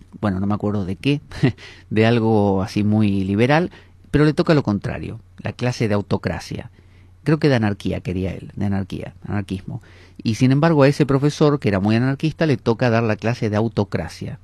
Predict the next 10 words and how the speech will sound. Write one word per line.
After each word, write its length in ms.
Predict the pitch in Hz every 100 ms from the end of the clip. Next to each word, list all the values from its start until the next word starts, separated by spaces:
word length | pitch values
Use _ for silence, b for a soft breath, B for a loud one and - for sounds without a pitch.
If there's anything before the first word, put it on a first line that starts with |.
| -
Autocracia 540 | - - 98 110 120 127
sería, 440 | 113 110 120 131 b b b -
eh, 420 | 104 98 92 - -
como 200 | 104 104
el 60 |
régimen 520 | 101 110 - 98 98 98
nazi, 440 | 80 - - -
esos 220 | - 110 107
regímenes 500 | 107 113 113 131 -
que 300 | - 135